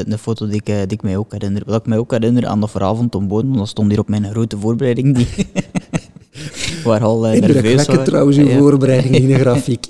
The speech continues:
Speaker 1: Ja, ja, wat is zo'n mindmap die ik gemaakt heb. Het is niet voor de eerste keer dat ik het zo geprobeerd heb. Ik heb al van alles en nog wat geprobeerd, maar uiteindelijk,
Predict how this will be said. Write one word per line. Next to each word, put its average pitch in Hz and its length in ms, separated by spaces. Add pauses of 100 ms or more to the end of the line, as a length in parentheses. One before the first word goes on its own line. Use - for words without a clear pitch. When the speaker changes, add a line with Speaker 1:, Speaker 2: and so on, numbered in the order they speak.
(140)
Speaker 1:
Ja, 117 260
ja, 107 220
wat 113 160
is 120 100
zo'n 113 300
mindmap 123 520
die 120 100
ik 117 80
gemaakt 117 320
heb. 110 80
Het - 80
is - 120
niet 120 100
voor 117 100
de 120 80
eerste 120 180
keer 120 100
dat 117 100
ik 117 60
het - 80
zo 127 120
geprobeerd 131 380
heb. 131 180
Ik - 280
heb 117 100
al 120 120
van 123 100
alles 135 200
en 127 80
nog 127 120
wat 135 140
geprobeerd, 120 420
maar 113 140
uiteindelijk, 113 440